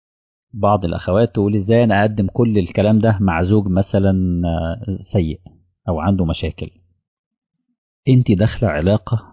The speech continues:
زوجية بميثاق غليظ من الله، ليس لأجل سواد عيون الزوج. خليكي واضحة،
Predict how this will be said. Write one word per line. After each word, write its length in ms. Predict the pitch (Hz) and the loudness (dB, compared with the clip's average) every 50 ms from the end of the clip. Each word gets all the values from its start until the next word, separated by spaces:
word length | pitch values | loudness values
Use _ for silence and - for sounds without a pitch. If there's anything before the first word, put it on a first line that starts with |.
| _ - | _ -6
زوجية 720 | - 92 98 82 80 80 87 107 101 104 107 113 113 - - | -4 -2 0 0 0 0 0 2 2 2 2 0 0 -2 -4
بميثاق 800 | - 90 85 90 82 85 82 85 - - - 113 110 110 - - | -6 -4 -2 0 0 0 -2 -2 -4 -2 0 2 2 2 2 0
غليظ 600 | 107 90 87 85 87 85 87 90 110 117 120 113 104 _ - - | -2 0 0 -2 -2 -2 0 2 2 2 2 2 0 _ -8 -4
من 180 | 101 95 95 90 | -2 0 2 2
الله، 480 | 90 87 85 92 101 110 117 117 110 - - | 2 0 0 0 2 2 2 2 0 -2 -6
ليس 400 | 87 90 92 107 123 120 - - | -4 -2 0 2 2 0 0 0
لأجل 480 | 107 92 92 90 113 113 113 107 98 92 | -2 0 0 0 0 -2 -2 -2 -4 -4
سواد 440 | - - 95 92 101 110 110 104 107 | -2 0 2 2 4 2 2 2 2
عيون 420 | 92 82 87 92 101 107 107 98 | 2 4 4 4 4 4 4 4
الزوج. 400 | 92 85 82 98 98 104 90 82 - - - - _ _ _ _ _ _ _ _ _ _ _ _ _ _ _ _ _ _ _ _ _ _ _ _ _ _ _ _ _ _ _ | 2 2 2 2 2 2 0 -2 -6 -16 -20 -20 _ _ _ _ _ _ _ _ _ _ _ _ _ _ _ _ _ _ _ _ _ _ _ _ _ _ _ _ _ _ _
خليكي 380 | - - 98 82 92 110 - - | -12 -10 -6 -2 -2 0 2 2
واضحة، 640 | 95 101 117 - - - - 80 - - - _ | 2 2 2 0 -4 -8 -10 -10 -12 -14 -20 _